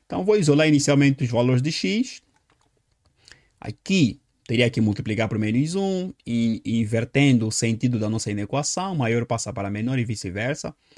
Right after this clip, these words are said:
Então, x seria, nesse contexto, menor que menos um terço. E aqui, idem, tanto x menor que um quinto. Multiplicaria por menos um, invertendo o sinal ou sentido, não é, nesse contexto da nossa inequação.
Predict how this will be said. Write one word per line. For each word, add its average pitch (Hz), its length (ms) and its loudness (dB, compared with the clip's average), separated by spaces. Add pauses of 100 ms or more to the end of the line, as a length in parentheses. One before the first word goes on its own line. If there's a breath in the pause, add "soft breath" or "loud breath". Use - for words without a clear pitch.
(220 soft breath)
Então, 107 280 -4
x 123 520 0
seria, 107 500 -6 (240 soft breath)
nesse - 140 -8
contexto, 104 340 -4
menor 113 320 0
que 110 100 -4
menos 101 300 -2
um 101 180 -6 (200)
terço. 180 560 0 (480 soft breath)
E 180 140 2
aqui, 143 420 0
idem, 104 400 -2
tanto 104 280 -10
x - 640 -4
menor 113 360 -2
que 123 260 -4
um 143 120 0
quinto. 107 380 -4
Multiplicaria 104 540 -10
por 104 100 -8
menos 107 320 -4
um, 139 140 2
invertendo 117 460 0
o 113 40 -6
sinal 113 540 -4 (380 soft breath)
ou 113 140 -4
sentido, 113 680 0
não 107 100 -2
é, 107 40 -2
nesse 110 180 -6
contexto 104 420 -8
da 98 120 -6
nossa 117 440 -6 (960 soft breath)
inequação. 143 760 2